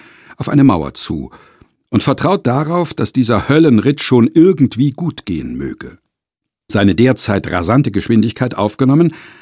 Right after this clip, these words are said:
hat dieser Rennwagen vor gut sechzig Jahren. Die letzte große Katastrophe der modernen Gesellschaft war der Zweite Weltkrieg. Nicht umsonst spricht man häufig von der Stunde Null,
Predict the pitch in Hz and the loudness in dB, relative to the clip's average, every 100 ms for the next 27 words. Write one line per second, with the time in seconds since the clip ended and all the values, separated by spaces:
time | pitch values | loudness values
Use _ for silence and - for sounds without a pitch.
0 | - 147 175 151 101 98 92 104 110 - | -8 -4 -2 0 2 2 2 0 -4 -4
1 | 110 - 98 95 - - - 92 - - | -4 -2 -2 -2 -8 -8 -8 -8 -8 -12
2 | - - _ _ _ _ _ - 113 160 | -16 -20 _ _ _ _ _ 2 4 4
3 | - - 95 - 82 117 - 117 101 95 | 0 -4 -4 -2 0 0 0 -4 -4 -4
4 | 85 - 90 117 107 92 87 80 87 101 | -6 -6 -8 -6 -4 -2 -2 -2 0 0
5 | 90 78 76 76 - - 76 71 85 101 | 0 -4 -6 -6 -8 -8 -8 -8 -8 -10
6 | - - 107 92 90 - - _ _ _ | -10 -10 -10 -10 -12 -16 -20 _ _ _
7 | _ _ _ _ - - 120 151 127 190 | _ _ _ _ -8 -2 2 4 4 4
8 | 165 - - - 98 - - 82 73 113 | 0 -4 -12 -6 -6 -4 -6 -4 0 0
9 | 117 101 92 - 95 87 80 - - 104 | 0 -2 -4 -2 -2 -2 -4 -4 2 4
10 | 98 98 131 113 | 6 6 6 4